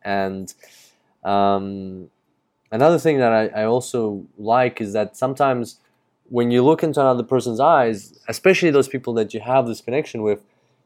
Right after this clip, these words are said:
you can actually, like, feel something deep. Like, I, I feel that I can see their soul in their eyes. It's, that's not always, but it's, it's when they're most genuine and most, um,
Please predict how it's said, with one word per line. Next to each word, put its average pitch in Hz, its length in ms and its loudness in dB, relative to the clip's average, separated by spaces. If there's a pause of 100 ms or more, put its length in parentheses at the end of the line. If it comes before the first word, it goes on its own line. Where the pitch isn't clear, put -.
you 135 160 -4
can 147 220 -2
actually, 123 1000 0 (640)
like, 117 220 -8
feel 156 580 -2
something 120 520 -6
deep. 120 360 -2
Like, 104 220 -8
I, 131 360 -2 (180)
I 123 120 -4
feel 156 480 0
that 135 160 4
I 117 80 4
can 120 160 -8
see 131 340 -4
their 117 200 0
soul 117 560 4
in 101 120 -4
their 95 160 -8
eyes. 69 380 -10
It's, - 300 -18 (680)
that's 156 240 0
not 214 160 8
always, 135 600 4
but 117 200 0
it's, - 260 -6
it's 110 180 -14
when 135 200 0
they're 123 140 2
most 127 440 2
genuine 113 520 -2
and 107 320 -10
most, 131 640 -2 (1000)
um, 95 800 -8